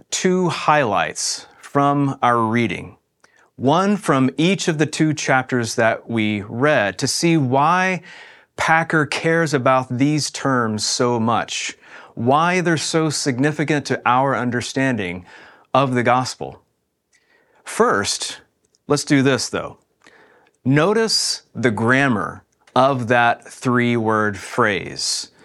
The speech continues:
adoption through propitiation. That key word, through,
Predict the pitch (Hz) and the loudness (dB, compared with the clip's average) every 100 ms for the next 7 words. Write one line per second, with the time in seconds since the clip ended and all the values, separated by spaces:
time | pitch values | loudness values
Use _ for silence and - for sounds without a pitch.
0 | _ - 101 95 110 120 - 135 127 127 | _ -8 -4 2 2 2 -2 0 2 0
1 | 117 _ - 120 120 117 117 107 - _ | -4 _ -4 0 2 2 0 -4 -12 _
2 | _ _ - 120 113 - 117 - 110 104 | _ _ -2 0 0 -2 -4 -2 -2 -2
3 | 101 - 85 85 85 _ _ _ _ _ | -2 -4 -8 -12 -18 _ _ _ _ _
4 | _ _ _ _ _ _ 120 156 220 202 | _ _ _ _ _ _ 0 2 2 0
5 | - 190 180 160 151 156 98 76 101 - | -2 2 2 4 2 2 0 -4 -10 -14
6 | - - 160 208 147 82 67 | -14 -4 0 2 2 -2 -10